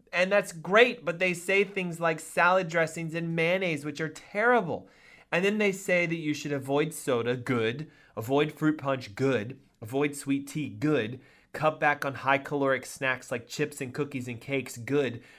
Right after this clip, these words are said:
Replace bad fats with dairy? No. Lard? Sure. Butter? Yes. Sour cream?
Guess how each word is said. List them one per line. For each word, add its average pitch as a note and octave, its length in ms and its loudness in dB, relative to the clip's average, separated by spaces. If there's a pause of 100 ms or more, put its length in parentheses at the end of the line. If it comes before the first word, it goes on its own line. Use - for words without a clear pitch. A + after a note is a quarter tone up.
(120)
Replace C#3+ 580 -2
bad C3 500 2
fats B2 440 0
with A#2+ 280 -10
dairy? D3 640 -2 (220)
No. B2+ 800 0 (540)
Lard? D#3+ 640 8 (180)
Sure. C3+ 560 2
Butter? C3 580 2 (100)
Yes. G#2+ 460 -4 (120)
Sour C#3 400 4
cream? E3 480 -6